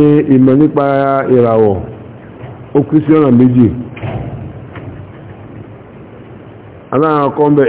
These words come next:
ilmu ta'asir, aláàkọ́ ni ìlápa rẹ̀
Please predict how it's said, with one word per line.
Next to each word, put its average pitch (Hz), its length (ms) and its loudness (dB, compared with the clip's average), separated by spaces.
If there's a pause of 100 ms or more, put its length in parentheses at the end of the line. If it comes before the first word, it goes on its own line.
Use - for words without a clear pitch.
ilmu 147 220 4
ta'asir, 120 640 0 (920)
aláàkọ́ 143 500 0
ni 139 120 4
ìlápa 131 560 2
rẹ̀ 104 180 -2